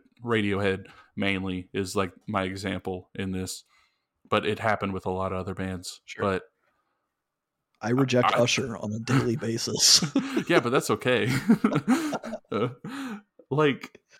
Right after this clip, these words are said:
Speaker 1: it made me think that maybe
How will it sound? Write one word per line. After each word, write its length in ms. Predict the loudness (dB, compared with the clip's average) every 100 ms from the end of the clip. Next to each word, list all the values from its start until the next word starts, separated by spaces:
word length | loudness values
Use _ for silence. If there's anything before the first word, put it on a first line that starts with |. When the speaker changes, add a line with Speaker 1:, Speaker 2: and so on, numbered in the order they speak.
| _ _ _ _
Speaker 1:
it 140 | 0 2
made 180 | 0 0
me 80 |
think 360 | 0 2 2 2
that 220 | 2 2 0 _ _ _ _ _ _ _ -8
maybe 420 | -4 -2 -2